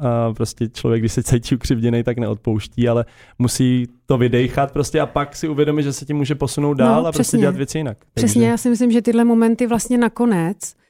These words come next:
Speaker 2: jsem si uvědomila, že byly vlastně pomalu důležitější než
Speaker 1: Mhm.
Speaker 2: ty příjemný jako věci všechny, protože, eh, za prvý se mi podařilo prostě pochopit po nějaký době,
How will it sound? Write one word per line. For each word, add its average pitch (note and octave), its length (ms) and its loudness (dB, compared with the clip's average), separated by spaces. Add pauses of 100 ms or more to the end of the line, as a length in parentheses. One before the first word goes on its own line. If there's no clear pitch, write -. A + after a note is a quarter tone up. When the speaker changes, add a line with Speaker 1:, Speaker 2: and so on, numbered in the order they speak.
(120)
Speaker 2:
jsem A3+ 140 4
si G#3 140 2
uvědomila, G#3 680 2
že G3+ 140 -2
byly G3+ 400 0 (560)
vlastně - 280 -2
pomalu F#3+ 320 2
důležitější F3 720 0
než D3+ 200 2
Speaker 1:
Mhm. B2 80 0
Speaker 2:
ty B2 80 2
příjemný G#3 640 2
jako D#3 240 -4
věci E3+ 320 -2
všechny, E3 420 -6
protože, G3 580 2 (520)
eh, F#3 80 0 (720)
za G3 120 4
prvý F3+ 540 0
se - 140 -2
mi F#3+ 140 2
podařilo G3 500 0
prostě - 340 -4
pochopit F3+ 680 -2 (120)
po G3+ 120 2
nějaký F#3+ 340 0
době, E3+ 480 0